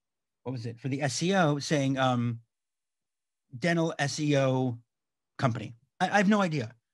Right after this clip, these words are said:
but I wanna brainstorm keywords because we're gonna look back when we actually do research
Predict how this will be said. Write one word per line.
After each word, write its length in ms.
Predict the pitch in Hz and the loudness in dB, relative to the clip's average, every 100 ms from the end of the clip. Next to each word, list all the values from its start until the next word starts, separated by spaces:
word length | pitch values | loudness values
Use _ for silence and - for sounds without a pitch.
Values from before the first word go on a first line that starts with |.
| _ _ | _ _
but 100 | 139 | 0
I 60 | 156 | 2
wanna 220 | 180 202 | 4 2
brainstorm 500 | 156 175 180 185 165 | -2 -4 -2 -2 -4
keywords 500 | 151 165 143 120 117 | -2 -4 -4 -6 -8
because 300 | 123 143 120 | -8 -8 -6
we're 100 | 143 | -2
gonna 140 | 151 147 | 0 2
look 240 | 165 - | 2 2
back 240 | 160 165 | 2 2
when 100 | 156 | 0
we 120 | 143 147 | 0 0
actually 260 | 139 143 | 0 -2
do 120 | 139 | -2
research 640 | 143 180 - 135 117 - | -2 -2 -2 -4 -6 -14